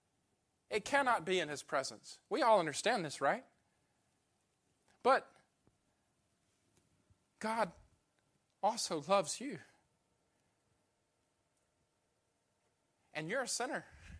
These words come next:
You not only have sin, but you, by your nature, are a sinner.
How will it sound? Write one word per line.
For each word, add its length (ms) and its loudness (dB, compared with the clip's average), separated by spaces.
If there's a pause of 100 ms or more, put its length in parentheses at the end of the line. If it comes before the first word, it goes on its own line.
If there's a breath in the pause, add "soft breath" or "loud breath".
(2250 soft breath)
You 100 2
not 100 6
only 160 6
have 180 8
sin, 380 4
but 160 0
you, 300 0
by 200 8
your 140 4
nature, 540 0
are 180 6
a 60 0
sinner. 500 0